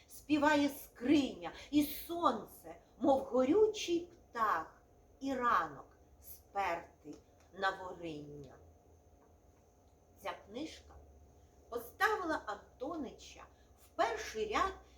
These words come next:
західноукраїнських письменників. Після закінчення вищої школи Антонич зайнявся виключно літературною працею, з якої і жив. Розповідають, що він побоювався вчителювати.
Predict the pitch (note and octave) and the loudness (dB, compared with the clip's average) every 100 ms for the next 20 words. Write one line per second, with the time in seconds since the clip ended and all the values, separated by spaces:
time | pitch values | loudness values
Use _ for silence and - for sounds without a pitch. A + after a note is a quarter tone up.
0 | - - G#3+ D4 D#4+ D4 A3 A#3+ - - | -20 -4 2 2 0 -8 -6 -8 -8 -14
1 | - E3 D#3+ E3 F#3+ F#3+ - E3 - D3 | -10 -6 -6 -8 -16 -18 -20 -20 -18 -18
2 | C#3+ - C#3+ C3 B2 - - _ _ _ | -18 -16 -14 -14 -14 -20 -20 _ _ _
3 | _ - - B3 A#3+ G#3+ G#3 G3+ - C#4+ | _ -20 -10 -8 -6 -8 -10 -12 -8 -6
4 | C4+ - F3+ E3+ - C4 - - D#4 D#4+ | -6 -10 -14 -14 -12 -10 -10 -8 -10 -10
5 | - - C#4 F4 D#4 D4+ - - - F3 | -16 -8 -4 -2 -4 -8 -16 -20 -12 -12
6 | E3 - G#3+ D#4+ E4+ D#4 - B3 B3 A#3 | -12 -12 -8 -8 -6 -10 -12 -10 -8 -8
7 | A#3 A#3 - - D#3+ - B3+ - C4 C4 | -8 -8 -12 -16 -16 -6 -4 -4 -8 -10
8 | - G3+ E3+ A#3 D#4+ - D#3+ D#3+ E3 G3 | -10 -14 -10 -10 -10 -12 -18 -18 -18 -18
9 | F#3 D#3+ D3 - E3 C#3+ - - - - | -16 -18 -20 -16 -12 -12 -14 -20 -20 -20
10 | - - A#3+ B3+ C#4 A#3+ A3 - G3+ - | -20 -10 -6 -6 -4 -8 -8 -14 -18 -18
11 | C#3 A2 - _ _ _ _ - - D4 | -18 -20 -20 _ _ _ _ -20 -10 -10
12 | - E4+ E4+ G#4+ G#4 - - E4+ F#4+ - | -6 -6 0 2 2 -2 -6 -6 -10 -10
13 | D#4+ D#4 B3+ D#3+ D#3 - E3 - - - | -6 -2 -2 -2 -6 -8 -14 -14 -18 -18
14 | F3 F3 D#3 C#3 - - | -18 -16 -12 -12 -14 -20